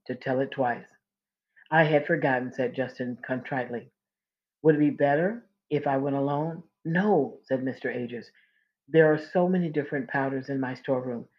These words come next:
you wouldn't know which to bring back. I'll go with you, but we'll go slowly." "And I," said Arthur, "will see about the equipment for tonight.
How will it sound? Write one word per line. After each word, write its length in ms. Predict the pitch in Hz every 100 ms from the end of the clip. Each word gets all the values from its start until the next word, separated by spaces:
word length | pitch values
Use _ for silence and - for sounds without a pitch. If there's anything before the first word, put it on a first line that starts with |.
| _ _ _
you 200 | 147 156
wouldn't 260 | 151 147 156
know 180 | 139 131
which 340 | 135 127 -
to 100 | 143
bring 180 | 135 135
back. 340 | 123 117 - _ _ _ _ -
I'll 160 | 143 151
go 140 | 156
with 240 | 143 139
you, 180 | 113 110 _ _ _ _ _ -
but 240 | 135 117
we'll 160 | 139 135
go 160 | 139
slowly." 420 | 135 135 113 139 - _ _ _ _ _ _ -
"And 200 | 180 185
I," 260 | 175 120
said 220 | 110 135 123
Arthur, 420 | 117 117 113 - _ _ _ _ -
"will 120 | 143
see 260 | 143 180 185
about 320 | 147 135 123
the 80 | 139
equipment 480 | 135 165 127 127
for 140 | - 127
tonight. 400 | 143 131 113